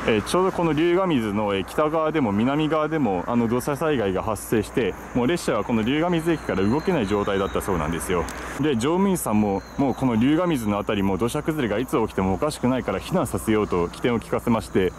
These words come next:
中にいたお客さんを皆さん避難させました。避難指示に従わなかったお客さん数名いらして、その方はもう亡くなったそうなんですが、それ以外のしっかり避難した方は全員一命を取り留めたそうです。ただ、その機転を利かせた乗務員さんの方は、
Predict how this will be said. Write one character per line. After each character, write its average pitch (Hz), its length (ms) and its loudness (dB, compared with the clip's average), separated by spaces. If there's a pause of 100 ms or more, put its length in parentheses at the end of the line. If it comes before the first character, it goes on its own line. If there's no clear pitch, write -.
中 127 240 2
に 110 80 0
い 98 40 -2
た 101 80 0
お 95 80 0
客 98 180 -4
さ 113 80 -2
ん 101 40 0
を - 20 2
皆 117 160 0
さ 104 100 -4
ん 85 60 -2
避 - 120 -4
難 117 140 0
さ 85 100 -6
せ 85 120 -10
ま 82 80 -4
し - 80 -16
た。 90 120 -4 (920)
避 - 120 -2
難 165 100 4
指 190 120 2
示 190 180 0
に 117 120 4
従 139 240 2
わ 151 80 6
な 156 80 4
か 143 100 2
っ 120 40 2
た - 100 0
お 98 60 2
客 107 200 0
さ 117 120 2
ん 110 80 2
数 147 200 2
名 147 180 6
い 143 40 6
ら 143 140 4
し - 100 -10
て、 92 200 2
そ - 120 -2
の 202 100 2
方 202 220 0
は 160 120 8
も 104 100 2
う 101 40 2
亡 104 120 2
く 127 80 0
な 120 100 6
っ 117 60 0
た 123 100 2
そ 131 140 0
う 117 40 0
な 98 80 2
ん 92 60 -2
で 87 60 -2
す - 120 -8
が、 - 180 2 (280)
そ - 140 -2
れ 196 80 8
以 - 20 6
外 180 140 6
の 110 80 4
し - 80 -2
っ - 20 -10
か 175 80 4
り 139 80 4
避 - 140 -2
難 185 120 2
し - 80 -4
た 165 60 -2
方 151 200 0
は 131 120 6
全 123 360 6
員 127 60 4
一 120 200 2
命 107 140 6
を 98 40 2
取 107 160 0
り 95 60 -8
留 98 100 -2
め 95 60 -4
た - 100 0
そ - 140 0
う 101 40 4
で 90 120 4
す。 - 180 -2 (120)
た 190 80 4
だ、 175 100 6
そ 151 80 -2
の 113 100 4
機 - 40 -2
転 - 180 2
を 170 60 2
利 - 60 -6
か 175 140 2
せ - 60 -6
た - 60 2
乗 135 180 2
務 185 180 4
員 175 80 2
さ 131 140 0
ん 107 80 2
の 98 60 0
方 104 260 4
は、 90 220 6